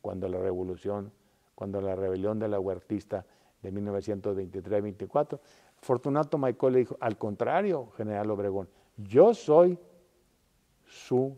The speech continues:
subalterno y estoy a favor del plan de Agua Prieta que se acaba de lanzar el veintitrés de abril de mil novecientos veinte contra el presidente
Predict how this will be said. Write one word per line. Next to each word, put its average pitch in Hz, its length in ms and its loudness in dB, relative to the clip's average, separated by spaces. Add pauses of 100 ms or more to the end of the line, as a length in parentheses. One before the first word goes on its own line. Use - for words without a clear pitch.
subalterno 139 840 0 (360)
y 104 80 0
estoy 123 280 6
a 131 80 6
favor 110 340 2
del 117 160 2
plan 113 240 0
de 110 80 0
Agua 98 180 0
Prieta 156 420 2 (320)
que 101 120 -4
se 107 100 -2
acaba 113 300 2
de 113 60 2
lanzar 107 340 0
el 113 60 4
veintitrés 104 520 -2
de 110 80 2
abril 147 360 2 (400)
de 101 160 -6
mil 120 160 -2
novecientos 113 600 -2
veinte 156 380 0
contra 107 240 -6
el 92 60 -10
presidente 104 800 -4